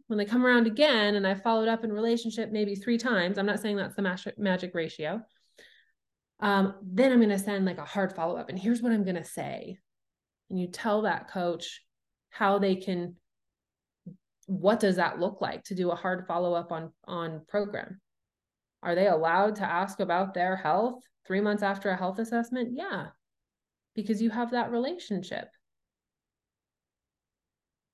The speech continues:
It's like if I talk to my neighbor about sprinkling systems, they have the right to start up a conversation about my sprinkling system.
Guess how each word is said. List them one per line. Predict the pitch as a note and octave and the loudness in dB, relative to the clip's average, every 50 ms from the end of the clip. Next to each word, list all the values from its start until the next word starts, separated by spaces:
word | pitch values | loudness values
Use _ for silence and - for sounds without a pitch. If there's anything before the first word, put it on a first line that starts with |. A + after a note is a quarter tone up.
| _ _ _ _ _ _ _ _ _ - | _ _ _ _ _ _ _ _ _ -6
It's | A3 G#3+ G#3+ | -6 -2 2
like | A3 G#3 G#3 | 2 2 2
if | G#3+ G#3 G#3+ | 2 2 2
I | G#3 G#3+ A3 A#3+ C4 C4+ | 2 2 2 2 2 0
talk | C4+ C4 B3+ C4 B3+ - | 0 -2 -2 -2 -2 -4
to | C#4 | -4
my | B3+ B3+ B3 | 0 2 4
neighbor | A#3+ A#3+ C4 D4 B3+ F#3+ F3 F3 F#3+ G#3+ | 4 4 4 2 2 2 2 2 2 2
about | A3+ G#3 G3+ G3 F#3+ F#3+ G3 - - - _ _ _ - | 2 2 2 2 4 2 2 0 -2 -8 _ _ _ -20
sprinkling | - - _ - B3+ C#4 - C#4 A#3+ G3+ F3 F3 | -20 -8 _ -2 -2 0 0 0 0 0 0 -2
systems, | - E3+ D#3+ - - D3 C#3 C#3+ D3+ F#3+ A3+ A3+ - - - _ _ _ _ _ _ _ _ _ _ _ _ _ _ _ _ _ _ _ _ _ _ _ _ _ _ _ _ _ _ _ _ _ _ _ _ _ _ _ _ _ _ _ _ _ _ _ _ _ _ _ _ _ _ _ _ _ _ _ _ _ _ _ _ _ _ _ | -4 -6 -8 -6 -6 -4 -4 -4 -2 -2 -4 -4 -6 -10 -20 _ _ _ _ _ _ _ _ _ _ _ _ _ _ _ _ _ _ _ _ _ _ _ _ _ _ _ _ _ _ _ _ _ _ _ _ _ _ _ _ _ _ _ _ _ _ _ _ _ _ _ _ _ _ _ _ _ _ _ _ _ _ _ _ _ _ _
they | - G3+ G#3 A3+ B3+ | -2 2 2 2 2
have | B3 B3+ C4 A#3+ A#3+ | 2 0 -2 0 0
the | C4+ C4 | 2 2
right | B3 B3 B3+ B3 B3 | 4 4 2 2 0
to | B3 A#3+ | -2 -4
start | A#3+ - - A#3 A3+ A#3 B3 | -4 -2 0 0 2 2 0
up | B3 | 0
a | B3 B3 | -4 -4
conversation | - A#3+ A#3+ A#3 A3+ A3+ A3 A#3 A3+ B3 A#3 A#3+ A3+ G3+ G3 | -2 0 0 2 2 2 0 0 0 0 0 -2 -2 -2 -2
about | G3 G3 F#3+ F#3+ - | -2 -2 -2 -4 -4
my | G3+ G3 | -4 -6
sprinkling | G3 - - B3+ D4 C4+ G#3 E3 D#3 D#3+ | -4 -4 -4 -4 -2 -4 -4 -6 -6 -6
system. | - C#3+ C#3 - - - - D#3+ D#3 | -8 -8 -8 -8 -10 -10 -10 -12 -14